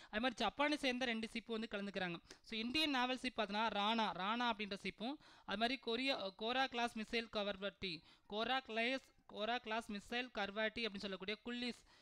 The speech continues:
குல்லிஸ் and ராணா, குல்லிஸ் அப்படின்ற ராணா அப்படின்னு சொல்லக்கூடிய ரெண்டு ship வந்து, அஹ், இந்தியன் naval ship வந்து கலந்துக்கிறாங்க. அது மட்டும் இல்ல, ஜ-, ஜப்பான் சைடு பார்த்தோம் அப்படின்னா,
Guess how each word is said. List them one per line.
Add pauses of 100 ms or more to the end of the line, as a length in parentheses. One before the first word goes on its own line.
(180)
குல்லிஸ்
and
ராணா,
குல்லிஸ்
அப்படின்ற
ராணா
அப்படின்னு
சொல்லக்கூடிய (380)
ரெண்டு
ship
வந்து,
அஹ்,
இந்தியன்
naval
ship
வந்து
கலந்துக்கிறாங்க. (400)
அது
மட்டும்
இல்ல,
ஜ-,
ஜப்பான்
சைடு
பார்த்தோம்
அப்படின்னா,